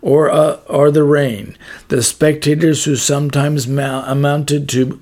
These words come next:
the number of four hundred thousand, the c-, capacity of Rome's Circus Maximus, remained in eager attention, their eyes fixed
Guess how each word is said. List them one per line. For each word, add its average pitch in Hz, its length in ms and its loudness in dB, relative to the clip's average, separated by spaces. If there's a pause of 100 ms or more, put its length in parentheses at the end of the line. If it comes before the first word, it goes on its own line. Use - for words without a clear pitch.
(140)
the 127 200 -2
number 143 460 2
of 120 320 -4
four 156 300 0
hundred 127 500 -2
thousand, 120 640 0 (300)
the 120 200 -2
c-, - 220 -10
capacity 127 840 0
of 123 200 -4
Rome's 127 460 0 (240)
Circus 135 680 -2
Maximus, 123 800 -4 (540)
remained 139 680 2
in 131 220 -2
eager 170 460 -2
attention, 135 680 -2 (520)
their 123 220 2
eyes 151 440 0
fixed - 680 -4